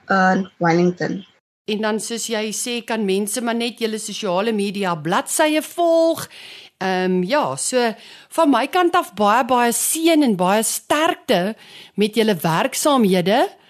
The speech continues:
Speaker 2: Mag julle regtig 'n verskil maak en ek dink jy het dit so mooi gesê wat jy gesê het, 'n helende rol speel, nê?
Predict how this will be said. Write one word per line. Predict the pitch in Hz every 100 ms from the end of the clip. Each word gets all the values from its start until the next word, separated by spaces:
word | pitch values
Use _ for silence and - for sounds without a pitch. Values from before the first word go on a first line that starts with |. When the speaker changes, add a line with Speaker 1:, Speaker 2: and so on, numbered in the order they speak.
| - - _
Speaker 2:
Mag | 185 190 -
julle | 220 220
regtig | 196 196 214 - 294 247
'n | 254 226 226 - - - _ _ -
verskil | 247 - - - 381 403 392 339
maak | 247 170 147 -
en | - 196 190
ek | - -
dink | 214 240
jy | 269
het | 240
dit |
so | - 330
mooi | 233 220 233
gesê | 269 - - 247 220
wat | 220 226
jy |
gesê | 226 - 247
het, | 233
'n | 233 160 151
helende | 180 220 294 294 285
rol | 233 175 185 220
speel, | 220 - - 175 156 151
nê? | 147 151 262